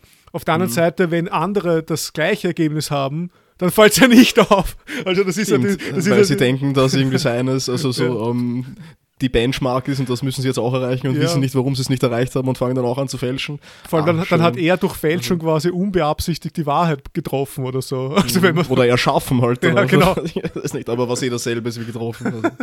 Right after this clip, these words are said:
Speaker 1: <laughs>
Speaker 2: gut, wieder mal die Brausetablette
Speaker 1: Sehr schön.
Speaker 2: im Wasserglas des Relativismus. Wunderbar. Okay. Ähm, aber
Speaker 1: Ja.
Speaker 2: deine dritte Frage vielleicht,
Speaker 1: Genau, ja, die
Speaker 2: David?
Speaker 1: knüpft auch wunderbar an.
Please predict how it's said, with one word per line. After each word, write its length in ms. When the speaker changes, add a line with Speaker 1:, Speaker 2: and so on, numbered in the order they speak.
Speaker 1:
<laughs> 220
Speaker 2:
gut, 340
wieder 160
mal 240
die 80
Brausetablette 680
Speaker 1:
Sehr 140
schön. 80
Speaker 2:
im 60
Wasserglas 600
des 160
Relativismus. 760
Wunderbar. 560
Okay. 220
Ähm, 840
aber 100
Speaker 1:
Ja. 80
Speaker 2:
deine 180
dritte 260
Frage 420
vielleicht, 380
Speaker 1:
Genau, 340
ja, 160
die 80
Speaker 2:
David? 180
Speaker 1:
knüpft 200
auch 140
wunderbar 600
an. 180